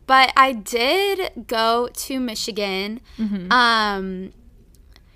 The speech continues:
Speaker 1: it wasn't really snow. It was kind of, like, sleet and rain.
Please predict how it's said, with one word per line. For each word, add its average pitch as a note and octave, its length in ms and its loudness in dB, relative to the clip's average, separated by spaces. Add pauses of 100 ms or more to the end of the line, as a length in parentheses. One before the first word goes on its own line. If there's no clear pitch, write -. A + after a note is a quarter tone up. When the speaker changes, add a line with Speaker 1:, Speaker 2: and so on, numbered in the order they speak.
(120)
Speaker 1:
it F4+ 80 0
wasn't F#4 260 0
really A#4+ 200 -2
snow. A#3 680 0
It A#3 120 -4
was C4 200 -6
kind C#4+ 280 -4
of, D#4+ 240 0
like, B3+ 200 -4
sleet A#3 800 -4
and G#3+ 260 -6
rain. G#3+ 560 -4